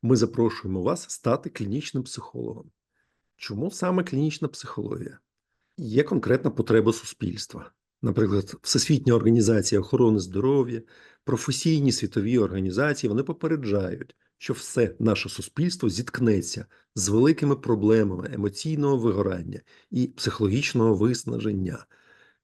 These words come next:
більшої частки населення. І ті, хто залишився, і ті, хто виїхали.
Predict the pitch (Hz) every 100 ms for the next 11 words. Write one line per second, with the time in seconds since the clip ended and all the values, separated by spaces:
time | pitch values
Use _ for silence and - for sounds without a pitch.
0 | - 107 143 160 160 156 151 120 117 -
1 | - 110 110 107 95 - 104 - _ _
2 | _ _ _ _ _ - 156 - 135 -
3 | 101 104 135 185 165 - - 147 - -
4 | 160 151 - 107 101 113 107 101 - -
5 | -